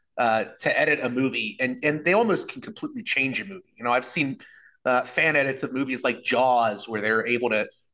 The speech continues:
add in new elements and turn it into a Grindhouse movie. And I'm just, I'm, I'm always in awe of what people can do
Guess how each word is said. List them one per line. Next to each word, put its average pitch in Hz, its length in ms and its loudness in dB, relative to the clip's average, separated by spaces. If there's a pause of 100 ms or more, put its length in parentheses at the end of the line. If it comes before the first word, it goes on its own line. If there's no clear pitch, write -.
(100)
add 139 220 4
in 139 180 0
new 135 180 2
elements 135 440 0
and 110 80 -20
turn 131 180 0
it 127 100 0
into 127 200 -2
a 110 100 -2
Grindhouse 113 640 -2
movie. 95 340 -8
And 117 120 0
I'm 127 120 0
just, 127 320 -6
I'm, 147 300 0 (140)
I'm 165 120 4
always 233 340 2
in 180 120 -2
awe 151 220 4
of 120 100 -2
what 127 160 -8
people 143 260 -8
can 123 160 -6
do 120 380 0